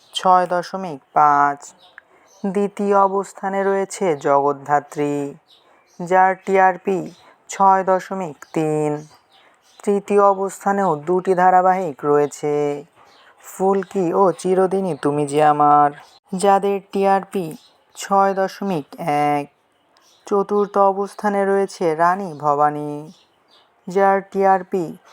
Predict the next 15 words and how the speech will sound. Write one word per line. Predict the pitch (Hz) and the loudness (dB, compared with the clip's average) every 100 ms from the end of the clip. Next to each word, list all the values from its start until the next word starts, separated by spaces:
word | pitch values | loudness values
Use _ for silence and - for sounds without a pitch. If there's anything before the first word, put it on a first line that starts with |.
| _ _ | _ _
ছয় | - 196 196 | -2 2 2
দশমিক | 190 190 - 196 160 - | 0 -4 -6 -6 -6 -8
শূন্য। | - 156 156 156 151 151 147 156 - _ _ _ _ _ | -6 -6 -4 -2 0 2 0 -4 -14 _ _ _ _ _
পঞ্চম | 160 151 151 156 151 147 | 0 0 0 -4 -4 -6
স্থানে | - - 143 143 | -8 -4 -4 -2
রয়েছে | 165 180 - 220 175 175 _ - _ 156 | -2 -2 -6 -8 -8 -10 _ -20 _ 0
দাদামণি, | 156 151 151 151 151 151 151 151 160 _ _ _ - - | 2 2 0 -4 -6 -8 -10 -14 -18 _ _ _ -16 -4
যার | 175 190 185 _ | 2 4 2 _
টিআরপি | 185 190 185 - 196 156 160 _ _ _ - | 2 2 2 -2 -4 -4 -8 _ _ _ 0
পাঁচ | 190 190 185 | 2 4 2
দশমিক | 185 180 196 190 143 - | -2 -2 -6 -8 -8 -4
নয়। | 151 147 147 147 147 156 - _ | 2 4 4 4 0 -6 -16 _
ষষ্ঠ | - 208 202 196 - 208 | -4 2 2 2 0 2
স্থানে | 196 - 202 202 | 2 0 0 2
রয়েছে | 196 202 196 - | 2 2 0 -4